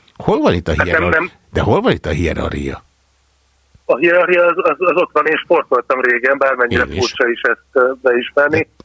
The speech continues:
Speaker 1: tudom.
Speaker 2: És azért az edző és a, az edző és a sportoló között, ö, van egyfajta hierarchia, hiszen az edző az, aki, aki nem, nem tanácsolja, hanem megmondja a sportolónak, hogy most hány kört fog úszni, és,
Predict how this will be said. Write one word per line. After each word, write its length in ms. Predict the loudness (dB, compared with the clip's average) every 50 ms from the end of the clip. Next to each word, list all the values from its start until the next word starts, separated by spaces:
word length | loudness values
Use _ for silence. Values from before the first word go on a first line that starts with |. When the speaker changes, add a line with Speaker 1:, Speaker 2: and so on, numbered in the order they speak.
| _ _ _ _ _ -2
Speaker 1:
tudom. 280 | 0 0 0 0 -2 -2
Speaker 2:
És 100 | -2 0
azért 280 | 0 0 0 0 0
az 100 | 0 0
edző 360 | 2 0 0 0 0 2 2
és 120 | 2 0 0
a, 220 | 2 2 2 2 0
az 160 | 0 0 0
edző 220 | 0 0 0 -2
és 100 | -2 0
a 100 | -2 -2 0
sportoló 520 | 0 0 0 0 0 -2 -2 0 0 -2
között, 420 | -2 -2 -2 -2 0 -2 -4 -4 _ -2
ö, 280 | 0 2 2 2 0
van 240 | 0 0 0 0 0
egyfajta 460 | 0 -2 -2 -2 -2 -2 0 -2 -2
hierarchia, 520 | -2 -2 0 0 0 0 0 0 -2 -2 -2
hiszen 260 | -2 -2 -2 -2 0 0
az 80 | 2 0
edző 280 | 0 0 _ -2 0 0
az, 160 | 0 0 0
aki, 440 | -2 -4 -4 -4 -4 -4 -4 -6 -8 _ _ _ _ _ _ _ _ _ _ _ -20 -20 _ _ _ _ _ _ _ _ _ _ _
aki 240 | -4 -2 -2 0
nem, 300 | 0 2 2 2 0 0 0
nem 200 | 0 0 0 0 0
tanácsolja, 680 | 0 0 0 0 -2 -2 0 2 2 4 4 2 2
hanem 220 | 2 2 0 0
megmondja 480 | 0 -2 -2 -2 -2 -2 0 2 2 2
a 60 | 2
sportolónak, 640 | 0 0 0 0 0 0 -2 -2 0 2 2 0 0 0
hogy 120 | 0 0
most 180 | 0 -2 -4 -2
hány 220 | -2 -2 -2 -2 0
kört 220 | 0 0 0 2
fog 160 | 0 -2 -2
úszni, 400 | 0 -2 -2 -2 -2 -2 0 2
és, 200 | 2 2 2 2